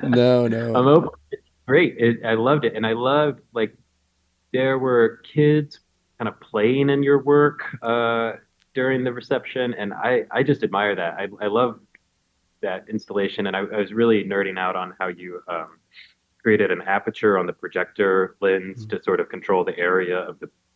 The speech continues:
Speaker 2: the projection. Um, I was really, like, down and ducking down and looking inside of that little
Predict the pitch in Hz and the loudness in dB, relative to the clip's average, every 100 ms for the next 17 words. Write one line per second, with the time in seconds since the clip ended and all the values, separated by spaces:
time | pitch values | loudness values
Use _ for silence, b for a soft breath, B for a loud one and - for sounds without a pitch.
0 | _ 82 - - 90 87 - 98 90 90 | _ -14 -14 -6 -4 -4 -6 -4 -4 -8
1 | 87 - 92 85 82 _ _ _ _ _ | -14 -8 -6 -6 -8 _ _ _ _ _
2 | 98 98 92 110 104 92 85 _ _ _ | -6 -6 0 2 4 2 -2 _ _ _
3 | _ _ 101 95 92 87 85 _ 92 - | _ _ 0 0 0 -4 -10 _ -8 -4
4 | 95 87 87 85 85 87 87 85 90 87 | -4 -2 -2 -2 -4 -4 -6 -4 -2 -2
5 | 85 87 95 87 82 80 | -4 -4 -2 -2 -2 -6